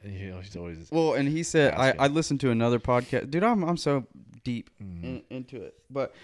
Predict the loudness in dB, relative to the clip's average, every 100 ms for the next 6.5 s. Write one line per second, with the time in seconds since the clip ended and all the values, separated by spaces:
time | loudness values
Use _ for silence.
0 | -12 4 6 8 4 2 4 4 2 -2
1 | -2 -2 -2 -8 -20 -20 _ 0 4 4
2 | 2 2 4 4 2 0 2 2 0 -4
3 | 0 2 2 0 -2 0 0 0 0 -2
4 | -2 0 2 2 0 -4 -2 -2 0 0
5 | 0 0 2 0 0 0 2 2 2 0
6 | 0 2 2 2